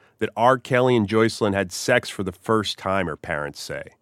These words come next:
She started college a year later in two thousand sixteen, but by December that year, Joycelyn left college.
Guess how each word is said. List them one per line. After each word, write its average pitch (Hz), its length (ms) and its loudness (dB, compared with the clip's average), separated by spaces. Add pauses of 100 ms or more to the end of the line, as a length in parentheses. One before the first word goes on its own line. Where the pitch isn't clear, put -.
(800)
She 123 140 -4
started 165 360 2
college 143 400 0
a 107 60 -4
year 120 260 4
later 120 300 4
in 95 80 0
two 113 180 -2
thousand 110 420 2
sixteen, 104 640 -4 (640)
but 113 100 0
by 113 160 4
December 156 580 0
that 135 260 4
year, 120 280 0
Joycelyn 110 640 0
left 101 300 -2
college. - 540 -10